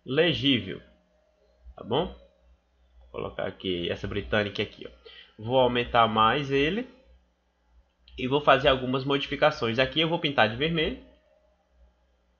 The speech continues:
Vou na ferramenta, é, sombreamento, você vai clicar com o botão esquerdo durante alguns segundos.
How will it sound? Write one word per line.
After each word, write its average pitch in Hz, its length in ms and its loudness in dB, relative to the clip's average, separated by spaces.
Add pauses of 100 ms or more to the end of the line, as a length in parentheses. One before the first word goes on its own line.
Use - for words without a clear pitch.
(420)
Vou 165 260 2
na 196 140 2
ferramenta, 131 840 2 (120)
é, 104 340 4
sombreamento, 113 720 2
você 110 140 -6
vai 123 120 4
clicar 123 240 0
com 123 80 -6
o 117 40 -4
botão 113 200 0
esquerdo 131 360 -2
durante 110 220 -2
alguns 107 300 0
segundos. 170 540 -6